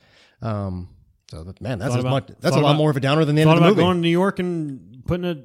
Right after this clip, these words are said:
Speaker 2: underwear on and being the naked cowboy.
Speaker 1: Yeah, I mean,
Speaker 2: Yeah.
Speaker 1: what's the, what's the
Speaker 2: What's
Speaker 1: point?
Speaker 2: the
Speaker 1: Just
Speaker 2: point?
Speaker 1: play a guitar.
Speaker 2: Play guitar and you're buff. Yeah, for
Speaker 1: Yeah.
Speaker 2: sure.
Speaker 1: He's skinny, though.
Speaker 2: Yeah. <laughs>
Speaker 1: Um, but, but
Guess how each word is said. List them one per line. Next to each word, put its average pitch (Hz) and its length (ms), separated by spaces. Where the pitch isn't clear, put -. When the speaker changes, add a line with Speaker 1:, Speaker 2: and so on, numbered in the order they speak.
Speaker 2:
underwear 180 380
on 208 160
and 165 60
being 175 140
the 185 80
naked 190 200
cowboy. 202 360
Speaker 1:
Yeah, 175 160
I 95 40
mean, 104 200
Speaker 2:
Yeah. 101 80
Speaker 1:
what's 123 240
the, 131 160
what's 139 140
the 131 40
Speaker 2:
What's 156 120
Speaker 1:
point? 143 100
Speaker 2:
the 104 40
Speaker 1:
Just 120 100
Speaker 2:
point? 127 100
Speaker 1:
play 135 100
a - 20
guitar. 135 440
Speaker 2:
Play 139 160
guitar 151 300
and 170 80
you're 170 120
buff. 156 480
Yeah, 147 180
for 113 160
Speaker 1:
Yeah. - 60
Speaker 2:
sure. 117 220
Speaker 1:
He's 131 320
skinny, 92 420
though. 85 380
Speaker 2:
Yeah. 113 180
<laughs> - 60
Speaker 1:
Um, 135 480
but, 123 320
but 156 360